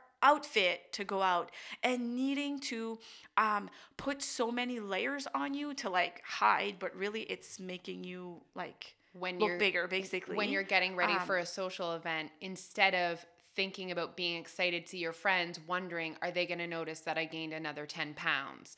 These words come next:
Speaker 2: How am
Speaker 1: Yes.
Speaker 2: I gonna hide how I feel with my clothes?"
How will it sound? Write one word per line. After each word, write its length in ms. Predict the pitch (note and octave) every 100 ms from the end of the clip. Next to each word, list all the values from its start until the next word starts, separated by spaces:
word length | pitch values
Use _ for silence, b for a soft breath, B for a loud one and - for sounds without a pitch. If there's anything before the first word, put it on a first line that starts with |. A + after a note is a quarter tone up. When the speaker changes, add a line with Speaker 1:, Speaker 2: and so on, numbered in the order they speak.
| -
Speaker 2:
How 360 | G3+ G3+ F#3 F#3
am 80 |
Speaker 1:
Yes. 80 | F3+
Speaker 2:
I 40 | F3
gonna 260 | F3 E3
hide 600 | D#3+ - F3+ E3+ E3 D#3 D3+
how 280 | - D#3
I 140 | D3 D3+
feel 680 | - - A#3 G3 F3 E3+ E3
with 180 | D#3+ D#3+
my 140 | C#3+
clothes?" 680 | C#3 - - - - - -